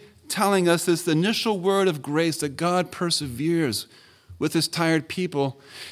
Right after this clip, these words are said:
comes with a word of obligation. Now you, tired people of God, persevere with him. In all your ways, acknowledge him. It matters when tired Christians set the alarm and get up while the house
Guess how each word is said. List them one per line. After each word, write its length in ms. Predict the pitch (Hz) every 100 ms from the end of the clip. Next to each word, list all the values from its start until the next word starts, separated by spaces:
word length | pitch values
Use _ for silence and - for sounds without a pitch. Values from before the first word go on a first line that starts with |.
| -
comes 240 | - 208 196
with 120 | 202
a 60 |
word 240 | 175 180 190
of 160 | 175
obligation. 640 | 180 180 170 180 185 180 156
Now 140 | 165
you, 460 | 160 160 208 196 175
tired 400 | 185 185 196 190
people 260 | 202 185 180
of 100 | 160
God, 300 | 185 175 -
persevere 600 | - 185 180 156 170 165
with 140 | 139
him. 340 | 147 151 123 117 _ - - _ _ _
In 120 | 160
all 160 | 190 190
your 140 | 175
ways, 440 | 151 156 156 156 131
acknowledge 640 | 123 123 135 135 123 -
him. 320 | 110 98 87 - _ _ _ _ _ _ _ _ _ - -
It 140 | 143
matters 640 | 131 165 190 123 90 - - - - - -
when 180 | 113 113
tired 340 | 110 110 151
Christians 600 | - 113 - 117 135 - - _ _ _ _ _ -
set 260 | - 143
the 80 | 147
alarm 540 | 185 139 123 131 135 - - _ _ -
and 100 | -
get 160 | 101
up 200 | 139 - - _ -
while 180 | 92 95
the 140 | 85
house 460 | - 131 160 -